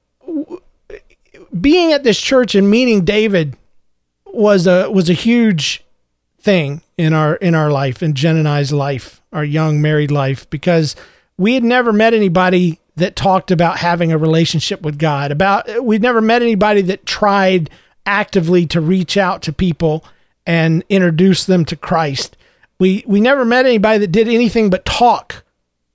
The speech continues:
about these kinds of things.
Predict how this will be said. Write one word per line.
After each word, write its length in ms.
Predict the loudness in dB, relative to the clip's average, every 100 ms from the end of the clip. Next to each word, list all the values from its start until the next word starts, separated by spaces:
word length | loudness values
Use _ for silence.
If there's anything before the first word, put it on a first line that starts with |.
| _ -4
about 460 | 0 0 -2 -6 _ _ _ _ _ _
these 240 | -2 0 0
kinds 300 | -2 -2 -4
of 100 | -8
things. 480 | -10 -10 -12 -14